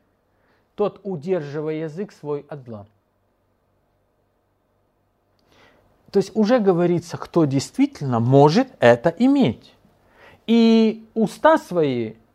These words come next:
от лукавых слов или речей». Удерживай. Удерживай. Но говори, конечно, то, что несет тебе благословение. То есть мы видим, что уровень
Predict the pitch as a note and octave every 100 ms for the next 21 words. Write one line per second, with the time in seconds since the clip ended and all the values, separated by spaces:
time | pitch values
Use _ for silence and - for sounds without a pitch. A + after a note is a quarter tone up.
0 | - G#3+ G#3 G#3+ B3 A3+ D3+ - G#2 G2
1 | G2+ _ F#3 D#3+ B2+ A2+ - F2 G2 _
2 | _ _ _ _ _ _ _ _ _ _
3 | C4 D#3+ G#2 G#2+ G#2 - _ _ _ _
4 | _ _ _ _ _ C4+ D3 F#2+ - _
5 | _ _ - G3 F3 E3 C#3+ C#3+ C#4+ -
6 | B2 C#3 B2+ A#2 A2 E3 G3+ - A#2 A2
7 | - D#3+ E3 _ _ _ _ _ - G#2
8 | C3 C3 A#2 A#2+ A#2 - A#2 G2+ - A3
9 | A3 B3 B3 A#3 A3 - A3 G3+ G3+ -
10 | _ _ _ _ _ _ _ _ B3 C#4
11 | B3 E3 A#2+ A2+ A2